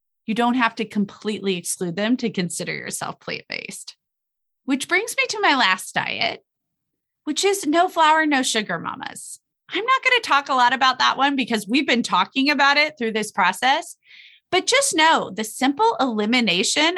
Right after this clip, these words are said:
of flour and sugar creates a very good calorie deficit for you, and it will allow you to work within any of these diets. Many of my mamas add that option on to their diet as well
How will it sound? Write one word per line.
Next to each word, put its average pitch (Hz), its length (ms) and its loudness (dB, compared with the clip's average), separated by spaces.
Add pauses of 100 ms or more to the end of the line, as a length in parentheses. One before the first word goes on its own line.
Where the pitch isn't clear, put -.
of 226 140 0
flour 214 380 2
and 202 120 0
sugar 233 380 0
creates 220 420 0
a 185 80 2
very 233 600 2
good 214 340 0
calorie 196 460 2
deficit 262 640 -2
for 320 180 0
you, 349 460 2 (580)
and 285 180 2 (120)
it 415 220 2
will 311 280 0
allow 202 340 4
you - 520 -8 (120)
to 294 180 2
work 285 360 0
within 262 460 0
any 262 360 4
of 175 140 -4
these - 260 -16
diets. - 600 -10 (100)
Many 320 220 2 (120)
of 381 60 0
my 269 160 4
mamas 240 460 2 (140)
add 254 320 0
that 247 320 2
option 220 520 -2
on 180 500 -2 (120)
to 220 100 -4
their 175 220 -2
diet 156 500 -4
as 165 240 -4
well - 380 -8